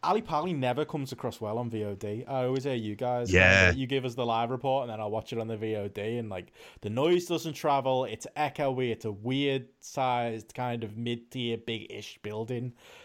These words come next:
Speaker 1: Uh, it doesn't come across anyway, and yeah, it did feel like the crowd were muted in part throughout the night, and yeah, maybe I, I do get your point about maybe some of the reactions feeling a bit forced too.
Speaker 2: That was,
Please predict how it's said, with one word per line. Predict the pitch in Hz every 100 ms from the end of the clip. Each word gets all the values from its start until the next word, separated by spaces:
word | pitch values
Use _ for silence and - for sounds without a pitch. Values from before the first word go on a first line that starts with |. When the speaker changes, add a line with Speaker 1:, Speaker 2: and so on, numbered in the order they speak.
| - -
Speaker 1:
Uh, | 98 92 78 -
it | 135
doesn't | 170 190 -
come | 147
across | 120 117 -
anyway, | 107 120 127 117
and | 117
yeah, | 110
it | 117 113
did | 117
feel | - 107 110
like | 117
the |
crowd | 101 107 98 101
were | 113 110 104 _ - - -
muted | 113 123 123 131
in | 139
part | 135 139 135 135
throughout | 135 131 131 135 131
the | 131
night, | 127 135 135
and | 107 98 -
yeah, | 107 98 98
maybe | 104 101 98 95 131 _ _ _ -
I, | 104 101
I | 110
do | 117
get | 101
your | 92
point | 110 104
about | 101 98 101
maybe | 101
some | 104 104
of | 101
the | 98
reactions | 92 - 98 95
feeling | 95 98 92
a |
bit | 87
forced | - 101 101 -
too. | 107 104 _ _ _ _ _ _ _ - -
Speaker 2:
That | - 175 170
was, | 156